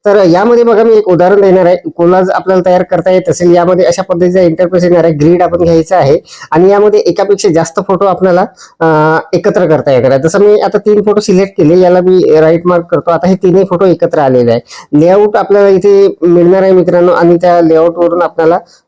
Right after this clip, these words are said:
ते फोटो कशा पद्धतीने पाहिजे ते आपल्याला तयार करून घेता येणार आहे. तर अशा पद्धतीचा फोटो तयार करा आणि हा एकच फोटो आपल्याला तिथे अपलोड करायचा आहे, जेणेकरून आपलं जे काम असणार आहे मित्रांनो ते हलकं होणार आहे.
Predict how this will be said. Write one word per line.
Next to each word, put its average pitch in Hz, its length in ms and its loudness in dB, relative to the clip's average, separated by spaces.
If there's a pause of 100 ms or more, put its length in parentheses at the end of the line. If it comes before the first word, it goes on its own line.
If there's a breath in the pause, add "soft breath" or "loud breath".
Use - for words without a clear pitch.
ते 180 140 -2
फोटो 165 200 -2
कशा 170 220 -4
पद्धतीने 165 460 0
पाहिजे 165 380 0
ते 190 100 2
आपल्याला 170 280 0 (120)
तयार 175 220 2
करून 170 240 0
घेता 135 220 -2
येणार 113 220 -2
आहे. 117 100 -6 (280 loud breath)
तर - 160 0
अशा - 180 -2
पद्धतीचा 247 400 0 (100)
फोटो 233 220 -2
तयार 240 160 2
करा 226 220 -2
आणि 220 180 0
हा 220 200 0
एकच 202 280 -2
फोटो 190 180 -2
आपल्याला 180 260 0
तिथे 175 180 0
अपलोड 170 340 0
करायचा 160 280 0
आहे, 156 80 0
जेणेकरून 196 480 0
आपलं 185 220 -2
जे 190 100 2
काम 190 320 -2
असणार 196 240 0
आहे 196 100 2
मित्रांनो 170 380 0 (400 loud breath)
ते 220 280 -2 (200)
हलकं 165 240 0
होणार 127 280 0
आहे. 123 120 0